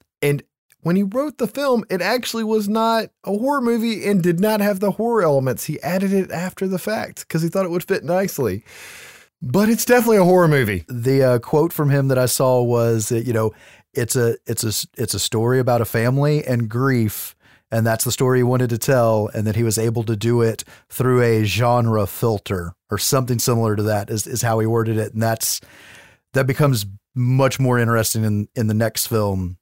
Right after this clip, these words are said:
Speaker 2: to me personally, but we'll get into that later. But yeah, he's, he's, he's character driven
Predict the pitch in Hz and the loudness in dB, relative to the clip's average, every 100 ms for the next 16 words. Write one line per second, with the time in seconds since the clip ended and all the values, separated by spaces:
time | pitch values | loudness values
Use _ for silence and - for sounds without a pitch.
0 | _ _ _ - - 117 120 113 98 120 | _ _ _ -8 -2 0 2 0 0 -2
1 | 107 113 98 95 92 107 104 113 113 110 | -2 -2 -2 -2 -4 -4 -2 -2 0 0
2 | 110 107 107 117 110 104 104 120 151 110 | 0 0 0 0 0 0 -2 0 2 2
3 | 123 135 - - - - - - 120 117 | 2 0 0 -4 -10 -20 -20 -8 -2 0
4 | 101 - - _ _ 104 - - - 127 | 0 -2 -6 _ _ -6 -6 -8 -4 0
5 | 131 - 156 156 170 180 180 175 | 0 0 0 0 2 2 2 0